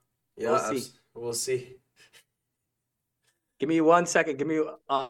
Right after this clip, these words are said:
Speaker 2: um, I would, I would like to make a public service announcement.
Speaker 1: Yes.
Speaker 2: Um, okay, w-, wrap thing-, wrap things up, and then, um, and then I'll do it.
Speaker 1: Yeah,
Speaker 2: For,
Speaker 1: no,
Speaker 2: like, a
Speaker 1: that's
Speaker 2: behind the scenes kind of thing.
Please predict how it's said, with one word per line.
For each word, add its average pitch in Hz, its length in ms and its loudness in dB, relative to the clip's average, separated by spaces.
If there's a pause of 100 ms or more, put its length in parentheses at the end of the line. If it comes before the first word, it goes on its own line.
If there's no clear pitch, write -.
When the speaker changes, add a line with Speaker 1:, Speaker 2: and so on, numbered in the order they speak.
Speaker 2:
um, 120 440 -4 (1200)
I 131 80 0
would, - 120 0
I 143 100 2
would 147 100 4
like 151 180 2
to 151 80 0
make 143 180 0
a 127 80 0
public 135 340 -4
service 139 380 -2
announcement. 143 480 -6 (340)
Speaker 1:
Yes. 123 560 -2
Speaker 2:
Um, 120 420 2 (1400)
okay, 139 200 2
w-, 139 260 2
wrap 170 280 4
thing-, 185 240 4 (640)
wrap 160 220 2
things 160 260 -6
up, - 220 2
and 123 120 -6
then, 120 300 -6
um, 104 420 -4 (800)
and 107 100 -10
then 104 80 -6
I'll 101 140 -2
do 98 180 -8
it. 92 140 -12 (840)
Speaker 1:
Yeah, 175 220 2
Speaker 2:
For, 120 80 4
Speaker 1:
no, 120 60 8
Speaker 2:
like, 180 100 4
a - 40 4
Speaker 1:
that's 151 100 2
Speaker 2:
behind 127 340 2
the 113 40 -2
scenes 110 480 -6
kind 110 220 -4
of 101 60 -8
thing. 104 180 -12